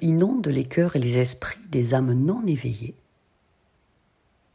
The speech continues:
alors ils pourront relever la tête au-dessus du chaos et de la confusion.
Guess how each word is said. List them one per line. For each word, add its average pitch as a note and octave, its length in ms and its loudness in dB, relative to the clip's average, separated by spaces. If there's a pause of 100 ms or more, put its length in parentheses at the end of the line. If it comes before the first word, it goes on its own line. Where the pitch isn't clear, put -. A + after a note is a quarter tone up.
(920)
alors F3 400 6
ils D#3 100 2
pourront E3+ 380 2
relever D#3 400 4
la D3 160 4
tête F3 320 -2
au-dessus C#3 480 -2
du E3 160 -8
chaos C3+ 380 0
et C3+ 40 -4
de B2 80 -2
la A#2+ 140 2
confusion. A#2+ 640 -6